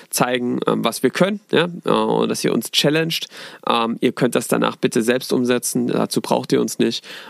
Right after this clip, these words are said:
Äh, hier geht's wirklich darum, dass ihr, ja, das Wissen habt und damit dann einfach als, äh, Sieger aus der ganzen Nummer rausgeht. Das ist unsere Idee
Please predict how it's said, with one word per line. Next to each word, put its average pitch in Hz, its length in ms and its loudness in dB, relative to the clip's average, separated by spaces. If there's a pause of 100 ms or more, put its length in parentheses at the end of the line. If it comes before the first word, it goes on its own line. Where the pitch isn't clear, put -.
Äh, 110 140 4
hier 120 180 2
geht's 120 200 0
wirklich - 220 0
darum, 113 300 2
dass 107 260 -2
ihr, 107 360 2 (640)
ja, 127 220 0
das - 200 0
Wissen 151 260 2
habt 139 220 2
und 113 140 2
damit 113 320 0
dann 113 100 4
einfach - 340 0
als, - 460 -2 (160)
äh, 110 160 0
Sieger 139 300 2
aus 123 140 -8
der 131 100 0
ganzen 113 280 0
Nummer 110 180 4
rausgeht. 110 400 0
Das - 160 -2
ist - 120 -2
unsere - 300 0
Idee 143 400 2